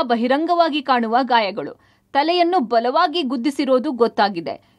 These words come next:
ಇನ್ನೊಂದು ಬಲವಾದ ಪೆಟ್ಟು ಎದೆಯ ಮೇಲೆ ಬಿದ್ದಿದೆ. ಮರ್ಮಾಂಗದ ಮೇಲೂ ಭಯಂಕರ ಹಲ್ಲೆ ಮಾಡಿದ್ದಾರೆ. ಮರ್ಮಾಂಗದ ವೃಷಣ ಚೀಲದಲ್ಲೂ ರಕ್ತಸ್ರಾವ ಆಗಿದೆ. ಇದೊಂದು ಭಯಾನಕ ರಕ್ತ ಚರಿತ್ರೆ ಅಂತ ಕರೆಯಬೇಕು.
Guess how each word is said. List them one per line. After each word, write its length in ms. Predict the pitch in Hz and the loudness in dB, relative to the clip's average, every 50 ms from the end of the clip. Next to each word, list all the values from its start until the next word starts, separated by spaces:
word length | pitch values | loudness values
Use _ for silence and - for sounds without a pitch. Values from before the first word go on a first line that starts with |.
| _ - | _ -4
ಇನ್ನೊಂದು 400 | 247 277 339 359 370 359 330 339 | -2 0 2 2 2 2 2 0
ಬಲವಾದ 400 | 262 285 285 294 294 294 269 294 285 | 0 2 2 4 2 4 4 2 0
ಪೆಟ್ಟು 400 | 277 - 269 254 - - 311 311 | 0 0 -2 -4 -2 -4 -4 -2
ಎದೆಯ 380 | 247 214 220 220 240 294 311 | -2 -2 -2 -2 0 0 0
ಮೇಲೆ 280 | 302 285 285 285 277 285 | 0 2 0 0 0 0
ಬಿದ್ದಿದೆ. 420 | 240 254 254 214 254 196 - - - _ _ _ _ _ - | -2 -2 -4 -4 -6 -6 -8 -10 -12 _ _ _ _ _ -4
ಮರ್ಮಾಂಗದ 600 | 214 247 269 277 262 285 294 311 302 285 262 247 247 | 0 0 2 2 2 2 0 2 2 2 2 2 2
ಮೇಲೂ 400 | 233 226 226 240 254 302 330 302 | 2 0 0 0 0 0 0 0
ಭಯಂಕರ 540 | 285 254 285 311 320 349 339 - 349 339 339 | 0 -2 -2 -2 -2 -4 -2 0 0 2 2
ಹಲ್ಲೆ 300 | 339 285 311 285 269 277 | 2 0 -2 -2 0 0
ಮಾಡಿದ್ದಾರೆ. 580 | 269 254 240 220 214 - 208 175 156 117 - - _ _ _ _ _ 226 | 0 0 0 -2 -4 -4 -4 -4 -4 -4 -8 -14 _ _ _ _ _ -2
ಮರ್ಮಾಂಗದ 640 | 220 254 285 285 285 311 320 339 330 320 311 262 330 | 0 2 2 2 2 2 2 2 2 2 2 2 2
ವೃಷಣ 420 | 311 233 233 277 262 - 320 302 311 285 | 2 0 -2 -4 -2 0 0 2 2 0
ಚೀಲದಲ್ಲೂ 640 | - - 233 247 269 294 247 294 285 285 320 339 | 0 -2 -2 0 0 2 2 2 0 0 0 -2
ರಕ್ತಸ್ರಾವ 720 | 330 247 254 262 254 _ - 330 320 - 320 302 302 294 302 294 | 0 0 0 0 -2 _ -6 -6 -4 -2 0 0 0 2 2 2
ಆಗಿದೆ. 340 | 285 277 240 233 - - - _ _ _ _ _ _ - | 2 0 -2 -6 -10 -12 -16 _ _ _ _ _ _ -4
ಇದೊಂದು 340 | 330 359 392 381 349 359 | 0 0 0 0 0 -2
ಭಯಾನಕ 600 | 311 269 254 277 285 302 320 349 339 349 339 339 339 330 | -2 0 0 0 2 4 2 4 4 2 0 0 0 0
ರಕ್ತ 280 | 247 277 277 - - 302 | 0 -2 -4 -2 -2 -2
ಚರಿತ್ರೆ 460 | 285 - 311 302 339 339 - 320 294 | 0 2 0 0 0 -2 0 0 0
ಅಂತ 220 | 277 269 262 277 262 277 | 0 0 0 0 0 0
ಕರೆಯಬೇಕು. 640 | 269 - 254 233 240 233 214 190 185 170 - - | 0 0 0 0 0 -2 -2 -4 -6 -8 -10 -14